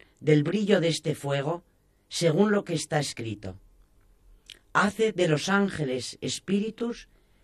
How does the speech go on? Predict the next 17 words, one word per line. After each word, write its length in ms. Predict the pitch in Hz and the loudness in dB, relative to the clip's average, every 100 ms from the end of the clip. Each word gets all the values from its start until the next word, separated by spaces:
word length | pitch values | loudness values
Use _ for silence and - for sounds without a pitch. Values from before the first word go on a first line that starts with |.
| - | -4
y 120 | 196 | 0
de 140 | 180 | 2
sus 240 | 160 160 147 | 2 -2 -2
servidores 760 | 160 143 143 - 196 214 196 - _ - | -2 0 0 2 2 0 -6 -14 _ -12
llamas 440 | 135 170 170 160 | -2 0 2 -2
de 100 | 139 | -4
fuego". 420 | - 107 101 95 101 _ _ _ _ _ _ _ _ _ _ _ _ - | -6 -6 -8 -8 -16 _ _ _ _ _ _ _ _ _ _ _ _ 0
Este 340 | 208 - 220 | 0 4 2
fuego 500 | - 233 247 254 254 _ _ _ | 4 6 6 6 -2 _ _ _
consume 560 | - 185 180 - 233 240 | 0 0 2 0 4 6
la 140 | 208 | 6
viga 340 | 196 247 214 196 | 6 6 4 2
que 120 | 196 | 2
hay 160 | 196 196 | 2 2
en 80 | 175 | 2
el 160 | 160 | 4
ojo 400 | 185 196 202 220 | 4 2 -2 -8